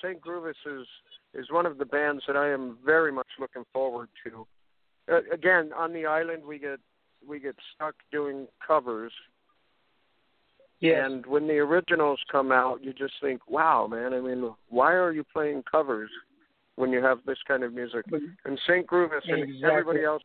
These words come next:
Speaker 1: in this lineup has that, has that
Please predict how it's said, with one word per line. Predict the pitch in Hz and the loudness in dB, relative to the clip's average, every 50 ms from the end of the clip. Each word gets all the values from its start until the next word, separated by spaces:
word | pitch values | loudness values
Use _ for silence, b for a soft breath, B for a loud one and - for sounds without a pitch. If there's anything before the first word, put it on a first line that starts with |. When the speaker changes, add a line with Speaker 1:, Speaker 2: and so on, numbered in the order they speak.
| - | -8
Speaker 1:
in | 156 151 143 | -12 -10 -10
this | 139 - _ - | -12 -12 _ -6
lineup | 151 151 151 151 147 139 135 127 - _ _ _ _ _ _ _ _ _ _ _ _ _ _ _ _ _ _ _ - | -2 -2 -2 -2 -2 -2 -4 -6 -6 _ _ _ _ _ _ _ _ _ _ _ _ _ _ _ _ _ _ _ -6
has | 147 143 139 127 117 - - | 0 0 0 0 0 0 2
that, | 151 147 147 139 _ _ - - _ _ - | 4 4 4 2 _ _ -20 -20 _ _ -10
has | 135 135 135 120 - - | -6 -4 -4 -4 -4 -2
that | 143 143 156 | -2 -2 -2